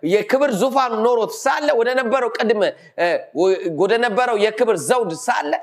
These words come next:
ነገር ግን ክብሩንና ማንነቱን ጥሎ መጥቶ እዚህ ምድር ላይ በተዋረደ ምድር ኖሯል። በወደቀ ምድር ላይ ኖሯል።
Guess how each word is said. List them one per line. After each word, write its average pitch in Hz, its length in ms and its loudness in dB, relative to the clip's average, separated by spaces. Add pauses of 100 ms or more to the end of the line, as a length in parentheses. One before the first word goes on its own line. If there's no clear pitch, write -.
(200)
ነገር 233 240 0
ግን 226 140 0
ክብሩንና 254 540 2 (120)
ማንነቱን 226 600 0
ጥሎ 269 180 0 (100)
መጥቶ 254 340 -2
እዚህ 262 200 0
ምድር 247 240 2
ላይ 311 160 0 (240)
በተዋረደ 277 640 2 (100)
ምድር 277 280 2 (120)
ኖሯል። 247 540 2 (920)
በወደቀ 302 580 2
ምድር 311 240 0
ላይ 302 160 0 (260)
ኖሯል። 285 300 4